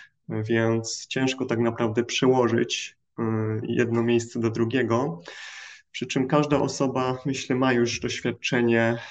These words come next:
y, na takim poziomie, gdzie widzi, jeżeli przejdzie się na spacer do parku, do lasu, dotleni się godzinę, półtorej, zje coś dobrego, nie jakiś junk food, tylko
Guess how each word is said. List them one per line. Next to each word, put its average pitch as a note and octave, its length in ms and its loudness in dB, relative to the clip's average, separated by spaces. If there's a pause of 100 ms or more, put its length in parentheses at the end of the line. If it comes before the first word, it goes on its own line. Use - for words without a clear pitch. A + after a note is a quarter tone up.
(120)
y, A2+ 280 -2
na A2+ 100 -2
takim A#2+ 380 -4
poziomie, A#2 440 2
gdzie A2 300 2
widzi, A2 320 0
jeżeli A2 680 0 (1400)
przejdzie B2+ 320 2
się B2+ 180 0
na A#2+ 100 2
spacer A#2+ 640 0 (400)
do A#2 180 0
parku, A#2+ 580 0
do A#2 180 0
lasu, A#2+ 440 0
dotleni A#2+ 440 -2
się A2+ 260 -4
godzinę, A#2 360 -2
półtorej, A#2 600 0 (680)
zje A2+ 260 2
coś B2+ 200 0
dobrego, A#2 460 0
nie A#2 120 -2
jakiś A2+ 480 -6
junk A#2 240 -2
food, A#2+ 440 -4
tylko A2+ 640 0